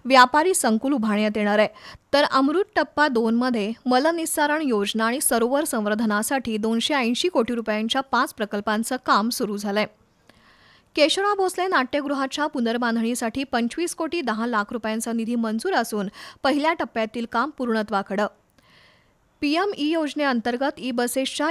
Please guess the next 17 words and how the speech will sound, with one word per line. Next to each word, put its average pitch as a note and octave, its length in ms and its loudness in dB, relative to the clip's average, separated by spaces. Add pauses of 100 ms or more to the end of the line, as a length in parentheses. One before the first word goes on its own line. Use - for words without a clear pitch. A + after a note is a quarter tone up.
इलेक्ट्रिकल D4 540 -2
वर्क A#3+ 300 0
कामासाठी A3 640 -2
सतरा A#3+ 340 -2
कोटी C4 260 -6
पंच्याण्णव A#3+ 560 -4
लाखाचा A3+ 460 -4
निधी A#3 240 -4
मंजूर. A3+ 380 -2 (920)
नगरोत्थान D#4+ 640 2
योजनेतील E4+ 540 -2
शंभर B3 400 2
कोटी C4 300 -2
रुपयांच्या D4 500 -2
रस्त्यांचं A3+ 500 -2
काम A#3 220 2
प्रगतीपथावर. G#3+ 800 -2